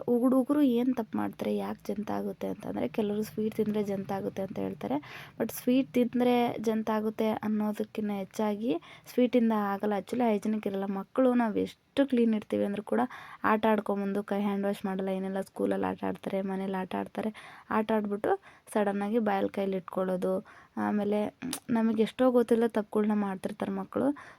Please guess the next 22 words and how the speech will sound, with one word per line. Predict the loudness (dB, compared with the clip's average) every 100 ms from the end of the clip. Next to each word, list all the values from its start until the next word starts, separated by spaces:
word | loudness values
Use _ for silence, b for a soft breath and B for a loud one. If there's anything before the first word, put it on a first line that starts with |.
| -2
So | 0
ಅದನ್ನೆಲ್ಲ | 2 2 2
ಕಾಯ್ಕೊಂಡೇ | 2 2 2 4 4 6
ಇರೋಕ್ಕಾಗಲ್ಲ, | 4 2 0 0 0
ಅದರಿಂದ | 0 0 0
ಜಂತಾಗುತ್ತೆ. | 0 -2 -2 -4 -4 -2 -2
So | 0 0
ಹಾಗಾಗಿ | 0 0 -2 -2
ಎಲ್ಲರೂ | -2 0 0 B B -14 -2
ಸಿಕ್ಸ್ | -2 0
ಮಂತ್ | -2 0
ಒನ್ಸ್ | 0 0 -2 -4
ಕಂಪಲ್ಸರಿ | -2 -2 0 0 2 0
ಮಿಸ್ | 0 -4 -4
ಮಾಡದೆ | -4 -2 -2 -2
ಜಂತಿನ | -2 -4 -4 -4 -4
ಔಷಧಿನ | -6 -6 -4
ಹಾಕಲೇಬೇಕು. | -4 -4 -4 -4 -4 -4 -2 -2 -4 B B B
ಹಾಗೆ | -2 0 2
ದೊಡ್ಡವರಾಗಿದ್ದರೆ | 2 4 4 2 0 -2 -4 0 0
ಅಂದರೆ | 2 0 2 0
ಸ್ವಲ್ಪ, | 0 -2 0